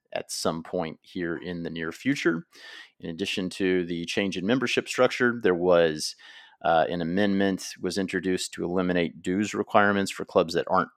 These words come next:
opening this year. And I think they're gonna vote on that later this month. And they announced that athlete representation on the board of directors for U S A Curling is gonna move to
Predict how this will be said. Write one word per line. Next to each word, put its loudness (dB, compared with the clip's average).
opening 2
this 0
year. 4
And -6
I -4
think -4
they're -4
gonna 0
vote 0
on 0
that 2
later 0
this -6
month. 0
And 2
they 6
announced 2
that 6
athlete 6
representation -2
on -4
the -10
board 0
of -4
directors -2
for -8
U -6
S -4
A 0
Curling 0
is -8
gonna 0
move -4
to -2